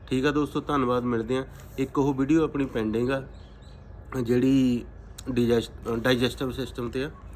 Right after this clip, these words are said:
ਉਹ ਥੋੜ੍ਹਾ ਜਿਹਾ ਬਿਜ਼ੀ ਹੋਣ ਕਰਕੇ ਨਹੀਂ ਪਾਈ ਗਈ ਮੇਰੇ ਤੋਂ, ਮੈਂ ਫਾਰਮ ਜਿਹਾ ਬਣਾ ਰਿਹਾ ਸੀਗਾ। ਉਹ ਫਿਰ ਸਾਰੀ ਇੱਕ ਦਿਨ ਇਕੱਠੀ ਓ ਪਾਵਾਂਗੇ, ਸ਼ੁਰੂ ਤੋਂ ਲੈ ਕੇ ਐਂਡ ਤੱਕ। ਠੀਕ ਆ, ਉਹਦੇ ਲਈ ਮਾਫ਼ੀ ਚਾਹੁੰਦੇ। ਧੰਨਵਾਦ ਦੋਸਤੋ। ਤੇ ਆਹ ਬਸ਼ੇਰਾ ਦੇਖ ਕੇ ਜ਼ਰੂਰ ਦੱਸਿਓ ਕਿੱਦਾਂ ਦਾ ਲੱਗਿਆ, ਫਿਰ ਤੁਹਾਨੂੰ ਦੱਸੂ ਵੀ ਕਿਹੜਾ ਪ੍ਰੋਡਕਟ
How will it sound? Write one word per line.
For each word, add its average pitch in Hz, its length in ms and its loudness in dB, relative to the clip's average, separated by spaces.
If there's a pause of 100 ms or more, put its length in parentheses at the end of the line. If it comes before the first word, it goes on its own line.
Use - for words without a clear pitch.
(340)
ਉਹ 131 60 -6
ਥੋੜ੍ਹਾ 135 200 0
ਜਿਹਾ 143 120 0
ਬਿਜ਼ੀ 117 260 -2
ਹੋਣ 127 200 -2
ਕਰਕੇ 120 320 -6
ਨਹੀਂ 110 100 -4
ਪਾਈ 107 240 -6
ਗਈ 120 160 -4
ਮੇਰੇ 127 160 -4
ਤੋਂ, 131 100 -8
ਮੈਂ 127 120 -6
ਫਾਰਮ 107 340 -6
ਜਿਹਾ 110 120 -4
ਬਣਾ 123 220 -6
ਰਿਹਾ 131 180 -8
ਸੀਗਾ। 139 260 -8 (680)
ਉਹ 143 120 0
ਫਿਰ 147 160 2
ਸਾਰੀ 135 340 2
ਇੱਕ 151 160 -2
ਦਿਨ 135 160 0
ਇਕੱਠੀ 135 340 -4
ਓ 135 80 2
ਪਾਵਾਂਗੇ, 104 420 -4 (160)
ਸ਼ੁਰੂ 127 240 -2
ਤੋਂ 135 180 -2
ਲੈ 117 120 0
ਕੇ 107 120 -8
ਐਂਡ 101 180 -8
ਤੱਕ। 139 300 -10 (520)
ਠੀਕ 120 160 -2
ਆ, 131 40 0
ਉਹਦੇ 131 220 2
ਲਈ 139 100 4
ਮਾਫ਼ੀ 113 300 0
ਚਾਹੁੰਦੇ। 131 280 -2
ਧੰਨਵਾਦ 113 420 0
ਦੋਸਤੋ। 120 380 -2 (100)
ਤੇ 135 100 2
ਆਹ 139 80 4
ਬਸ਼ੇਰਾ 135 400 2
ਦੇਖ 139 240 2
ਕੇ 143 120 0
ਜ਼ਰੂਰ 120 260 2
ਦੱਸਿਓ 113 360 -4 (160)
ਕਿੱਦਾਂ 117 260 0
ਦਾ 113 100 0
ਲੱਗਿਆ, 104 340 -4 (760)
ਫਿਰ 135 120 2
ਤੁਹਾਨੂੰ 139 240 4
ਦੱਸੂ 127 320 0
ਵੀ 127 100 2
ਕਿਹੜਾ 123 200 2
ਪ੍ਰੋਡਕਟ 117 360 -4